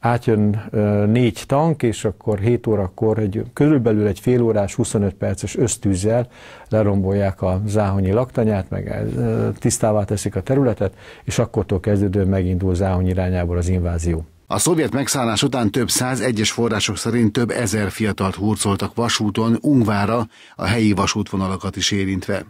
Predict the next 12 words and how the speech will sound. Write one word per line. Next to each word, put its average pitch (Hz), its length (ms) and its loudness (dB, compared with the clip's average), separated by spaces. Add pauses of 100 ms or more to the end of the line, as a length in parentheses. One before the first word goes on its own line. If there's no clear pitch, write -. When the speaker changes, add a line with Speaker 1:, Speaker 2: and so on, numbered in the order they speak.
(360)
Speaker 2:
A 110 80 -2
megyei 117 420 2
faipari 117 500 2
vállalat 110 400 0
dolgozóinak 110 680 2
bátor 107 440 -2
fellépése 104 680 0
mentette 101 480 0
meg 104 140 2
a 101 60 0
deportált 98 560 -4
fiatalokat. 98 840 -6